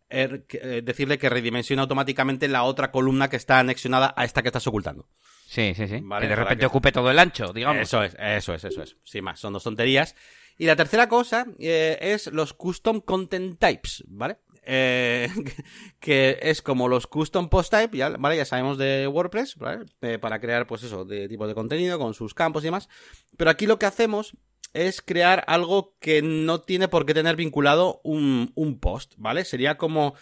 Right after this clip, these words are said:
Speaker 1: es que yo casi, casi lo veo como algo parecido a las páginas de opciones, ¿vale? De campos personalizados, solo que aquí lo que haces es crear como otra tabla nueva en la base de datos,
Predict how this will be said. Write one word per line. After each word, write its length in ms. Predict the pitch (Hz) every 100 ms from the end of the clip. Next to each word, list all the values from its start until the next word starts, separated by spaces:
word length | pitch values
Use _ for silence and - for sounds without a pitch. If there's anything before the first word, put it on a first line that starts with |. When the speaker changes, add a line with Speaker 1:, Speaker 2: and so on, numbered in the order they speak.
| - - -
Speaker 1:
es 120 | -
que 80 | 180
yo 100 | 180
casi, 200 | 175 147
casi 240 | 175 226
lo 100 | 180
veo 260 | 135 156 190 - _ _ _
como 220 | - 135 139
algo 180 | 156
parecido 300 | 175 160 170
a 20 | 160
las 120 | 143
páginas 400 | 147 - 143 135
de 80 | 135
opciones, 600 | - 208 165 80 - _
¿vale? 320 | 98 123 202 -
De 140 | 113 117
campos 300 | 123 123 -
personalizados, 840 | 127 135 135 143 180 190 269 - _ _ _
solo 420 | - - 139 131
que 120 | 127 131
aquí 240 | 123 156
lo 100 | 151
que 60 | 156
haces 180 | 156 151
es 120 | -
crear 240 | 156 156
como 280 | 156 139 127
otra 260 | 135 147 135
tabla 260 | 151 143
nueva 380 | 143 151 165 247
en 140 | 127 120
la 60 |
base 220 | 117 123
de 60 | 135
datos, 360 | 143 156 247